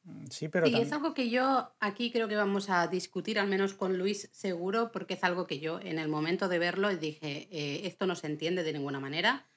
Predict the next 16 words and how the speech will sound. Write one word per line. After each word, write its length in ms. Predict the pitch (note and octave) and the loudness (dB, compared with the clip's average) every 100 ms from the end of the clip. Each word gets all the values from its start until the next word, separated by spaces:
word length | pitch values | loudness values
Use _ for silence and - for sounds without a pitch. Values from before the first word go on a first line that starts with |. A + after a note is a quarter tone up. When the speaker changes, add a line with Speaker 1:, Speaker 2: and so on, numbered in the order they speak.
| _ _ _ | _ _ _
Speaker 2:
eh, 580 | - F3+ F3 F3 F3 F3 - | -6 0 2 2 2 0 -2
porque 640 | F3 E3 F3 E3+ E3+ E3 | -4 -2 -2 2 2 0
básicamente 520 | D#3 E3+ F#3+ F#3 F#3+ | 0 -2 2 2 2
lo 120 | G3 F#3 | 2 2
que 80 | |
hace 200 | E3+ - | -2 0
es, 140 | F#3 F#3 | -2 -2
¿no? 100 | A3+ | -2
Se 160 | G3 | -2
cubren 280 | - F#3 G3+ | -2 2 6
las 160 | F#3 F3+ | 6 4
espaldas 480 | - - F3+ A#3 A3+ | 0 2 4 2 0
y 40 | |
Isildur 420 | G3 F#3+ F3 F#3 | -2 -2 0 0
no 160 | F3+ F3 | 2 2
dice, 580 | E3+ G#3 G#3 D#3+ D3+ | 2 0 0 -2 -2